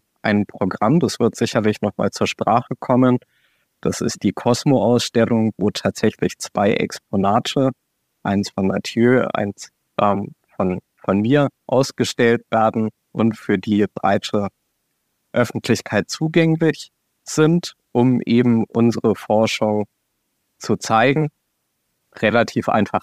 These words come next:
dargestellt. Dazu wird's dann auch noch ein Event geben, wo wir mit Interessensgruppen, das werden dann auch Ärzte und Ärztinnen sein,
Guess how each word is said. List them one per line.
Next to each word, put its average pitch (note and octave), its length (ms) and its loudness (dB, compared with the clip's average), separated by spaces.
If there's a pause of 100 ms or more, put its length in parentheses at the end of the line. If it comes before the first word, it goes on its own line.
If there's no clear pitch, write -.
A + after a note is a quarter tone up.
dargestellt. A#2 720 0
Dazu G#2+ 320 -6
wird's G#2 240 -2
dann G#2 180 -2
auch G2+ 140 0
noch G#2+ 180 -2
ein G2+ 80 -2
Event G#2+ 440 0
geben, A2 320 2
wo A2 220 -2
wir G#2+ 120 2
mit G2+ 220 0
Interessensgruppen, G#2+ 1120 -2
das - 180 -4
werden G2 240 0
dann G2 160 -4
auch G2+ 180 -2 (560)
Ärzte A2 380 0
und G2 140 0
Ärztinnen G#2 640 0
sein, G2+ 340 0